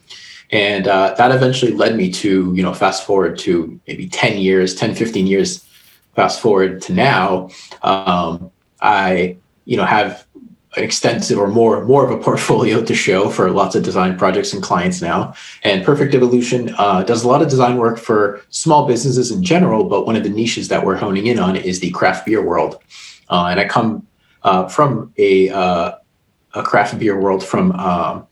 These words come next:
a brewery sense, as well as being a designer. So, um, I'm a design and marketing manager at Timberyard Brewing here in central Massachusetts. Uh, it's my in-laws brewery that I kinda helped to build with them. So I kinda have the ins of the knowing the industry and how to actually build a tap room and a brewery and a brand from the start,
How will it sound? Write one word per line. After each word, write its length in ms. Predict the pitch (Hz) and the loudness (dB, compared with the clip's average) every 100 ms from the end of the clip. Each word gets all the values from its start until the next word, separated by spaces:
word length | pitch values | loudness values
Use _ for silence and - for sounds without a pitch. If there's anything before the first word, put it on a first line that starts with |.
| - | -6
a 80 | 110 | 0
brewery 380 | 131 139 98 | 2 4 2
sense, 280 | - 98 90 | 0 -2 -2
as 140 | 101 107 | -2 0
well 140 | 101 | 2
as 80 | 92 | 0
being 200 | 101 92 | -2 -2
a 40 | 78 | -4
designer. 520 | - 92 92 90 - | -4 -2 -2 -6 -10
So, 420 | - 98 92 - - _ | -2 0 0 -4 -16 _
um, 280 | 101 90 90 | -2 -2 -2
I'm 120 | 95 104 | -4 -2
a 60 | |
design 300 | 95 110 113 | -2 0 0
and 100 | 101 | 2
marketing 280 | 104 - 98 | -2 -2 -2
manager 280 | 95 90 92 | 0 0 0
at 160 | 85 - | -2 -2
Timberyard 420 | 135 113 92 87 | 2 2 2 2
Brewing 280 | 95 92 90 | 2 2 2
here 280 | 98 95 | 2 0
in 100 | 90 90 | 0 -4
central 280 | 107 - 95 | -4 -2 -2
Massachusetts. 800 | - - - - - - - - - - | -2 -6 -6 -4 -2 -4 -8 -14 -20 -6
Uh, 180 | 92 90 85 | 0 0 -2
it's 120 | - | -4
my 100 | 87 | -2
in-laws 360 | 104 98 92 | 0 0 0
brewery 300 | - 104 98 | 0 2 2
that 120 | 92 90 | 2 0
I 80 | |
kinda 200 | 90 - | -2 -2
helped 220 | - - 92 | 0 -2 0
to 40 | |
build 260 | 127 135 135 | 2 4 2
with 140 | - | -2
them. 220 | - 85 | -4 -6
So 400 | 92 - 85 85 - - - | -4 0 0 -2 -8 -16 -8
I 60 | |
kinda 200 | - 110 | -2 0
have 180 | 120 95 | 0 0
the 140 | 101 113 | 0 0
ins 460 | 120 127 117 - _ - - | 0 0 -2 -10 _ -20 -2
of 200 | 98 90 | -2 2
the 180 | 98 90 | 0 2
knowing 320 | 113 127 117 | 2 2 2
the 140 | 110 | 2
industry 400 | 127 127 - 131 | 2 2 2 0
and 100 | 95 | 2
how 80 | 117 | 0
to 100 | 110 | 0
actually 380 | 104 107 - - | 0 -2 -2 0
build 240 | 120 120 | 2 2
a 40 | 127 | 0
tap 300 | - 113 - | 0 0 0
room 180 | 120 104 | -2 -2
and 80 | 90 | 0
a 20 | |
brewery 480 | 135 131 131 123 - | 2 4 4 4 2
and 140 | 92 | -4
a 20 | |
brand 460 | - 98 101 110 - | -2 0 0 0 -2
from 120 | 95 | -4
the 60 | - | -4
start, 480 | - - 92 - | 0 0 0 -2